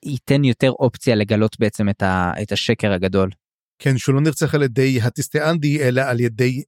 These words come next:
Speaker 2: אל-, אל-, אלה קדמונית, מה שדי היסטורית זה מעבר לכך, מה שאמרת, הוא גם מאוד נכון, כי חנן מושג גילה את זה.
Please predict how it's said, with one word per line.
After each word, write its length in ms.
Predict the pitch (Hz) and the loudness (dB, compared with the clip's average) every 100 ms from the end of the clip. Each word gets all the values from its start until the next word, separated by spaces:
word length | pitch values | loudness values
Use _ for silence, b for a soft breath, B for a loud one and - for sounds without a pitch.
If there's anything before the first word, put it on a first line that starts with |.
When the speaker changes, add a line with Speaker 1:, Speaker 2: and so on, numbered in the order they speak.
| 127 | -2
Speaker 2:
אל-, 160 | 127 117 - | -2 -2 -4
אל-, 120 | 131 - - | -4 -4 -4
אלה 160 | 131 135 | -4 -2
קדמונית, 640 | 139 120 131 170 156 - B B B B _ | -4 -4 -2 0 0 -4 B B B B _
מה 100 | 135 | -2
שדי 260 | - 127 139 | 0 0 2
היסטורית 440 | 127 - 131 131 | 2 2 2 2
זה 80 | 110 | 0
מעבר 580 | 113 180 127 - 151 190 | -4 -4 -4 0 0 0
לכך, 300 | 170 160 139 | 0 -2 0
מה 100 | 147 | 0
שאמרת, 460 | 156 147 170 202 220 214 b b _ | 2 2 2 2 0 -2 b b _
הוא 140 | 135 | -2
גם 200 | 127 131 | 2 2
מאוד 300 | 123 135 196 196 | 2 2 0 0
נכון, 340 | 135 180 202 - b _ _ | 0 0 0 -4 b _ _
כי 320 | - 147 131 | 0 2 2
חנן 340 | - 135 131 180 | 0 0 2 2
מושג 320 | 160 - 156 147 151 _ 147 | 0 0 -2 -2 -12 _ -4
גילה 400 | 117 117 117 123 | 0 2 2 0
את 100 | 117 | -2
זה. 140 | - | -10